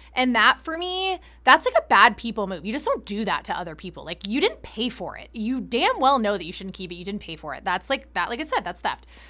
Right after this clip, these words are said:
So anyway, I could just keep on going and going and going. Um, but so, so yeah, you get sued. People don't wanna pay their bills. And I'm not sharing this with you to scare you guys. I'm sharing this with you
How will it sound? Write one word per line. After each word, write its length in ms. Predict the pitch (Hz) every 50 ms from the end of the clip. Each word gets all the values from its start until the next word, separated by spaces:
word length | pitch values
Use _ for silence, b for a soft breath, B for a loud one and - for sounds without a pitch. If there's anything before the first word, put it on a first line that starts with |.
| B B
So 180 | - 277 262
anyway, 340 | 262 226 247 240 220 202 190 175
I 140 | 202 247
could 120 | 247 311 233
just 140 | 277 - -
keep 180 | - 233 185
on 280 | 214 196 190 190 185 - - -
going 300 | 202 190 175 175 175 175
and 80 | 175 170
going 200 | 170 165 165 175
and 60 | 208
going. 320 | 285 302 294 294 285 269 269 B B B B B B -
Um, 500 | 240 226 214 208 196 190 185 180 180 - -
but 320 | 233 180 262 247 - - -
so, 580 | - 294 277 277 269 277 269 269 269 262 - -
so 340 | - - 302 320 330 247 - - - - - -
yeah, 360 | 240 214 269 320 554 494 370
you 180 | 208 226 233
get 180 | 214 320 330 -
sued. 480 | - - 294 302 339 330 254 190 165 -
People 260 | - 254 262 285 277
don't 280 | 208 247 233 247 233
wanna 180 | 247 262 269 262
pay 160 | - 233 247
their 140 | 247 247 240
bills. 440 | 196 240 254 247 202 185 185 170 - -
And 240 | 214 208 202 202 208 - - -
I'm 180 | 226 247 254
not 320 | 269 302 359 - - - -
sharing 480 | - - - 233 208 196 208 226 240
this 180 | 247 254 240 254
with 140 | 262 254 240
you 140 | 247 247
to 80 | 233 233
scare 360 | 233 - - - 165 151 160
you 200 | 180 208 220 226
guys. 500 | 240 233 226 240 240 254 262 262 262 - B B B B B B B B B -
I'm 140 | 220 233 226
sharing 400 | 220 - - 240 233 240 254 269
this 180 | 285 302 302 330
with 140 | 320 302
you 480 | 294 277 294 302 302 311 311 269 -